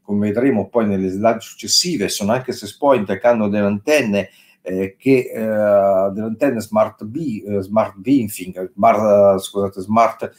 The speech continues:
antenna, cioè sostanzialmente delle antenne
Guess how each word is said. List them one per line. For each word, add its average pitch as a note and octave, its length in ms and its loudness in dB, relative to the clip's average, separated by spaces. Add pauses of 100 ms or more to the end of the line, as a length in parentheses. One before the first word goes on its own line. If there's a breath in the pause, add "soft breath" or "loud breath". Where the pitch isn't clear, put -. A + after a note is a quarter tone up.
(160 soft breath)
antenna, G#2+ 600 2
cioè - 140 -6
sostanzialmente C3+ 880 -2
delle A2+ 180 -4
antenne C#3 640 0